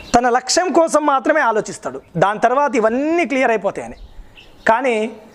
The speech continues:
ఆ, ఒక మధ్యముడో లేదా ఒక ఉ-, ఆ, అధముడో ఉత్తమునితోటి పోల్చినప్పుడు వీళ్ళకు లక్ష్యం అనే దానికంటే కూడా లక్ష్యాన్ని చేరడానికి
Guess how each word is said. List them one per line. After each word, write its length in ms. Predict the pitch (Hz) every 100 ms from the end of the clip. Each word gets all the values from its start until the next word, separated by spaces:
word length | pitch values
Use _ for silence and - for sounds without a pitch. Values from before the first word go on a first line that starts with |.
| - - - - - - - -
ఆ, 600 | 214 202 185 175 165 - 240
ఒక 160 | - 240 196 185 - - - - -
మధ్యముడో 720 | 185 202 196 277 254 226 208 - - - -
లేదా 240 | 214 226
ఒక 380 | 214 214 185 165 -
ఉ-, 300 | 190 190 -
ఆ, 340 | 214 170 160 156
అధముడో 560 | 175 262 277 262 220 214 - - _ _ _ _ _ - - -
ఉత్తమునితోటి 640 | 190 - 330 349 330 262
పోల్చినప్పుడు 760 | 247 240 226 233 233 247 190 233 - _ _ _ _ - - -
వీళ్ళకు 540 | 208 269 277 277 233 214
లక్ష్యం 380 | 196 190 - 320
అనే 180 | 302 285
దానికంటే 380 | 262 254 240 233
కూడా 440 | 226 262 202 202 - -
లక్ష్యాన్ని 560 | 185 - - 302 302
చేరడానికి 920 | 294 - 240 262 269 262 226 233 226